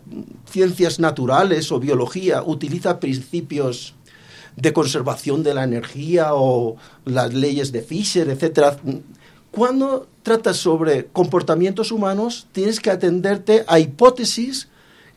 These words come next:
que no nacen de, de físicos o, o matemáticos o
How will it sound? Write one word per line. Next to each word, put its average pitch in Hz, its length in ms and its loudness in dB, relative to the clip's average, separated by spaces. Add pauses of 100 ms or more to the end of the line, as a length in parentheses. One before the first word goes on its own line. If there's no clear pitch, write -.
que 220 160 4
no 247 140 6
nacen 233 580 0
de, 143 440 0 (440)
de 151 360 2
físicos 185 840 -4
o, 156 480 0 (400)
o 160 380 8
matemáticos 156 1120 -2
o 135 340 -2